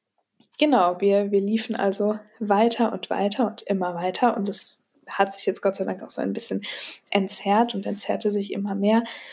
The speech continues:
Und schön fand ich auch, dass man natürlich irgendwann so wusste, okay, also ich hab hinter mir ein paar, sobald es berghoch geht, sind die wieder an mir dran.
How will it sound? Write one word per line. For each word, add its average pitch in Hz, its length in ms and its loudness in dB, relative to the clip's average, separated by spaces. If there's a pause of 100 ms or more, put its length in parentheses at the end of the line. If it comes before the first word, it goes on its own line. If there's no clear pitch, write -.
(640)
Und 214 180 2
schön 240 220 4
fand 233 240 -2
ich 196 140 0
auch, 202 100 2
dass 202 160 -6
man 202 120 -4
natürlich 202 340 -6
irgendwann 202 340 -4
so 208 260 -4 (120)
wusste, 208 500 4
okay, 196 360 0
also 196 440 -2
ich 196 220 -6
hab 190 160 -6
hinter 240 340 0
mir 214 220 0
ein 208 100 0
paar, 208 540 0
sobald 196 400 0
es 208 100 -4
berghoch 240 460 0
geht, 233 400 2 (260)
sind 226 240 4
die 220 100 0
wieder 196 180 2
an 190 100 0
mir 208 80 0
dran. 220 400 0